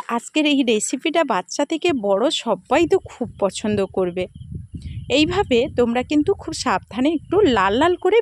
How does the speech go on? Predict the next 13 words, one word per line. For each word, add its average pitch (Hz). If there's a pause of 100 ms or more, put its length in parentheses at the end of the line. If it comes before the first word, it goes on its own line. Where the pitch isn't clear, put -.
ভেজে 190
নেবে। 175 (560)
এখন 302 (120)
আমার 392 (100)
সবগুলো 247 (100)
দেখো 285 (100)
রেডি 220 (120)
হয়ে 262
গেছে। 277 (420)
আমার 214
বাড়ির 208
সবার 233 (100)
জন্য 277